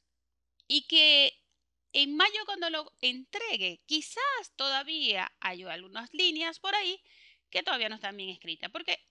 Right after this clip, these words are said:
nunca va a quedar perfecto, ¿sí? Y eso vamos a tenerlo claro. Ok. Fíjate la primera línea. Yo leo la primera línea y no le encuentro sentido.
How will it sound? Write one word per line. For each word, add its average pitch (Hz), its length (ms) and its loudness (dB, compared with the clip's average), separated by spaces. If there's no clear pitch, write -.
nunca 254 300 -6
va 202 80 -4
a 175 60 -8
quedar 196 320 0
perfecto, - 500 -14
¿sí? 339 160 -4
Y 208 80 -6
eso 226 140 -10
vamos 208 180 -10
a 208 40 -14
tenerlo 175 340 -12
claro. - 240 -14
Ok. 285 180 0
Fíjate 403 280 6
la 370 80 8
primera 247 340 2
línea. 190 380 -2
Yo 247 200 -6
leo 339 180 -4
la 339 100 -2
primera 254 280 0
línea 294 260 0
y 233 80 -6
no 226 100 -10
le 247 100 -8
encuentro 285 380 -12
sentido. 185 640 -14